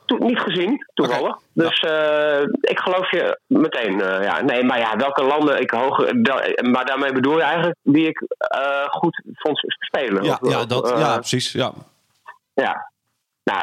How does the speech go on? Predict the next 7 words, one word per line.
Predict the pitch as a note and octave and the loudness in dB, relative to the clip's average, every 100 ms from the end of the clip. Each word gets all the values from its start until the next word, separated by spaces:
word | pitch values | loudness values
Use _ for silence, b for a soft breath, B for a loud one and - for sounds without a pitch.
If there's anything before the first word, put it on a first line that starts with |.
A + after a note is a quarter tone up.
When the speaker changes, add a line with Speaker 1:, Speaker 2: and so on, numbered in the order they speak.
| E2+ | 0
Speaker 1:
eh, | G#2 G#2+ | 0 2
Sp-, | - - | 0 -2
Spanje | - A#2+ C#3+ E3+ | -2 0 2 2
was | D3 C#3+ C3+ | 2 0 0
natuurlijk | C#3 C3+ C#3+ | 0 0 0
indrukwekkend. | - C#3 C3+ B2+ C3+ C#3 D#3 D3+ | 2 2 2 2 0 0 -2 -2
Speaker 2:
Mhm. | G#2 A#2 A#2+ | -2 -2 -2